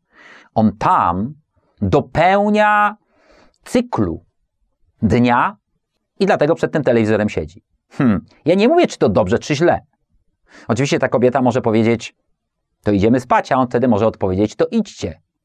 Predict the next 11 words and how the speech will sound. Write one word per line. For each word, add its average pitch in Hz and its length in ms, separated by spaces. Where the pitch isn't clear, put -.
Hmm, 90 260
humorystycznie. 101 840
Ale 113 500
wiem 117 260
o 120 140
tym, 139 320
że 110 200
jest 117 140
jeszcze 127 220
jeden 196 260
aspekt. - 480